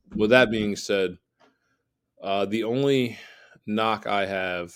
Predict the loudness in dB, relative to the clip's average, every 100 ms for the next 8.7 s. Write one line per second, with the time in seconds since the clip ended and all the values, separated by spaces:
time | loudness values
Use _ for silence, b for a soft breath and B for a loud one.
0 | -20 _ -6 -6 -6 -6 -4 -2 -4 -6
1 | -4 -2 -2 -2 -4 -6 -6 -6 -4 -6
2 | -6 -4 -6 -6 -8 -6 -6 -6 -10 _
3 | b b b b b b -2 0 0 -4
4 | -8 _ _ _ _ 2 4 6 4 0
5 | 0 0 0 -2 0 -2 -2 -4 -4 0
6 | 0 0 -2 -6 -4 -4 -2 -2 0 -2
7 | -2 -2 -4 -6 -6 -4 -4 -4 -6 -8
8 | -10 -10 -10 -8 -8 -8 -10